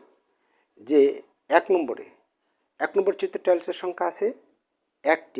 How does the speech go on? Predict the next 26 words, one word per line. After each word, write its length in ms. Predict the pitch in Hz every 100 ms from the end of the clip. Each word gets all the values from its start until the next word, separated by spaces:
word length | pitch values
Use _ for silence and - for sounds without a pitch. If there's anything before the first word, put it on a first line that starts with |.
| 127
আমি 100 | 147 156
উপর 140 | - 139
দিয়ে 120 | 123 135
একটু 120 | 139 120
লিখে 180 | 120 147
নিয়েছি 280 | 104 98 - -
যাতে 160 | 127 120 120
মনে 140 | 117 117
থাকে। 200 | - - - _ _ _ -
তাহলে 180 | 165 - 175
একটি 200 | - 208
আছে, 120 | 190 202
তার 120 | 190 190
মানে 140 | 196 220 180
তখন 180 | - 190 -
তোমরা 180 | 165 165 151
কি 80 | 143
করবে? 220 | 151 165 262 - _ - - - - 180
এই 80 | 196 185
যে 80 | 190 - 143
এখানে 320 | 143 160 131 190 - _ _ _ _ _ _ _ _ _ _ _ _ _ _ 135
যেহেতু 220 | 165 202 196
টাইলসের 320 | 170 180 185
সংখ্যা 260 | 185 180 190 -
প্রতি 340 | 170 - 190 220 - _ _ _ _ _ _ _ _ _ _ _
একটি 420 | 151 156 - -